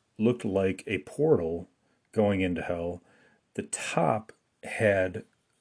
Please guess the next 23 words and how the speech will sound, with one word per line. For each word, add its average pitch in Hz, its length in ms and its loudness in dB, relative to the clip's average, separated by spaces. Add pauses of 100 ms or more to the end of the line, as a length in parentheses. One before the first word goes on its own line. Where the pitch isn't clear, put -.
(360)
a - 40 -10
lot 110 400 4
of 110 160 4
satanic 101 560 -2
imagery. 90 520 -4 (420)
There 90 100 -4
was 76 120 -4
fire. 107 680 0 (240)
And 98 420 -2 (400)
again, 120 520 0 (720)
there 110 120 2
was 104 200 0
also, 143 420 0
what's 98 300 -6
really 139 160 0
interesting - 280 -4
is 87 200 -8
many 117 240 0
people 147 260 -2
took 113 180 0
different 110 300 -2
video 98 420 0 (300)
showing 110 760 2